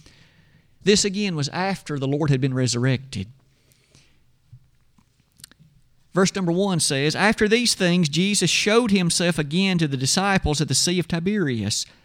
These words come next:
and on this wise showed he himself." The disciples, of course, Peter included,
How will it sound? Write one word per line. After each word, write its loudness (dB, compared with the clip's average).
and 4
on 6
this 4
wise 0
showed 0
he 0
himself." -8
The -4
disciples, -2
of -6
course, -8
Peter 2
included, -2